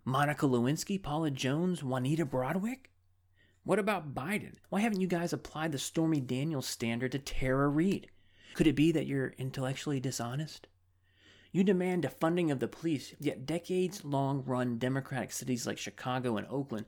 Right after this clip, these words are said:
set records for murders every single year. And on top of that, you want more gun control. I'm sorry, but that isn't intellectually dishonest.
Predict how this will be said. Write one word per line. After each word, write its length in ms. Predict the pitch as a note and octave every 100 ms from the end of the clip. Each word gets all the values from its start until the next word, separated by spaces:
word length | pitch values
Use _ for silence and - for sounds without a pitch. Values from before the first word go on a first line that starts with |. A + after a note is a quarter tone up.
| - - -
set 260 | - B2+
records 400 | C#3 C#3+ A#2 G#2
for 120 | -
murders 520 | G#2 A2 B2 A2 G2 -
every 220 | C3 B2+
single 260 | B2 B2 G#2+
year. 300 | G#2 A#2 F#2+
And 100 | B2+
on 120 | C3
top 240 | D3+ D3+
of 80 | C3
that, 280 | D3 D#3 - - - - _
you 120 | C#3+ D#3+
want 200 | D#3+ C3
more 180 | C#3+
gun 240 | C3+ D3 G3
control. 340 | F3 A2+ - - _ _ _ _ _ -
I'm 140 | F3+
sorry, 280 | - F3+ D3+
but 200 | B2 -
that 180 | D#3+ F#3+
isn't 300 | G3+ G#3 B2+
intellectually 540 | C3 A2+ A#2+ - A2
dishonest. 760 | G2 - - A#2+ C#3 E3+ -